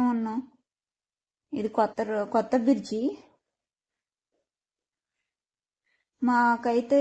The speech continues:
ఈ వర్షాకాలం అయితే చాలా చాలా భయం వేసుద్ది. ఎందుకంటే ఎక్కడ గోదావరి వస్తుందా, గోదావరి వస్తుందా అని భయం వేసుద్ది.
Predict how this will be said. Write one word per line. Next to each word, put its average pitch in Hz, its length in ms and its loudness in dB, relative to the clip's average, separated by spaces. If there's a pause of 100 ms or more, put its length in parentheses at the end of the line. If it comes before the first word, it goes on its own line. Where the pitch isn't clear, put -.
ఈ 262 40 2 (120)
వర్షాకాలం 240 1040 2
అయితే 233 280 -4 (120)
చాలా 214 500 0
చాలా 226 280 -6
భయం 220 320 -4
వేసుద్ది. 226 520 -4
ఎందుకంటే 226 640 -6 (560)
ఎక్కడ 226 260 -4
గోదావరి 226 520 2
వస్తుందా, 220 320 -8
గోదావరి 226 420 -2
వస్తుందా 233 380 -2
అని 233 160 0
భయం 233 240 -2
వేసుద్ది. 240 560 -4